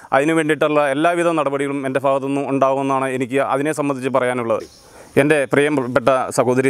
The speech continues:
സഹോദരന്മാരെ, ഞാൻ ഈ വരുന്ന, ഏ, ഡിസംബർ മാസം പത്താം തീയതി നടക്കുന്ന തദ്ദേശ സ്വയംഭരണ തെരഞ്ഞെടുപ്പിൽ വാ-, കീരമ്പാറ ഗ്രാമപഞ്ചായത്തിൻ്റെ എട്ടാം വാർഡിൽ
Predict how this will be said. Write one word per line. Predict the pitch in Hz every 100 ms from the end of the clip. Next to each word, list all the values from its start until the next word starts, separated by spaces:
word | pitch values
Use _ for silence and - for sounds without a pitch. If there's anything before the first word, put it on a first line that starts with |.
| 135
സഹോദരന്മാരെ, | 113 113 110 104 92 85 - - - 117
ഞാൻ | 127 131 120
ഈ | 143 139
വരുന്ന, | 139 139 139 101 123
ഏ, | 123
ഡിസംബർ | 123 139 135 135
മാസം | 135 135 131
പത്താം | 135 131
തീയതി | 131 131
നടക്കുന്ന | 131 113 123 123 127
തദ്ദേശ | 120 127 143 139
സ്വയംഭരണ | 127 123 123 123 120
തെരഞ്ഞെടുപ്പിൽ | 123 131 113 120 - _ - - 117
വാ-, | 117 120
കീരമ്പാറ | 123 139 131 139 127
ഗ്രാമപഞ്ചായത്തിൻ്റെ | 131 139 127 131 135 131 113 127 120 117
എട്ടാം | 143 151
വാർഡിൽ | 139 135